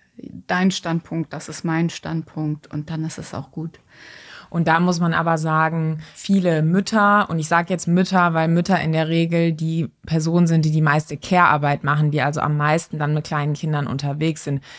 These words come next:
Speaker 2: Viele berichten ja, dass irgendwie sich wertend eingemischt wird und gesagt, „Du kannst doch nicht, warum machst du denn?“ und so weiter, ne? Also auch da würde ich sagen,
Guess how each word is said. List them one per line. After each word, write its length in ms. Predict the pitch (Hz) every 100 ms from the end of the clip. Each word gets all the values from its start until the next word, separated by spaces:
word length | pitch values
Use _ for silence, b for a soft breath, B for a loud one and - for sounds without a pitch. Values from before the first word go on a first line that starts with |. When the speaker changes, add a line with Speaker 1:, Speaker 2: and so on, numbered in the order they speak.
| B B
Speaker 2:
Viele 320 | - 185 170
berichten 500 | 165 165 151 - 156
ja, 180 | 151 143
dass 260 | 143 143
irgendwie 300 | - 156 156
sich 260 | 151 147 -
wertend 400 | 147 147 151 135
eingemischt 640 | 135 160 151 147 143 -
wird 200 | 143 143
und 140 | 147 143
gesagt, 320 | 143 147 160
„Du 40 |
kannst 340 | 147 180 185 160
doch 60 |
nicht, 260 | 151 135 -
warum 240 | 156 160
machst 200 | 165 156 165
du 20 |
denn?“ 180 | 147 135
und 120 | 151
so 120 | 147
weiter, 340 | 147 151 151
ne? 180 | 143 175
Also 220 | 170 156 -
auch 160 | 151
da 260 | - 156 165
würde 180 | 165 160
ich 100 | -
sagen, 520 | 156 151 156 156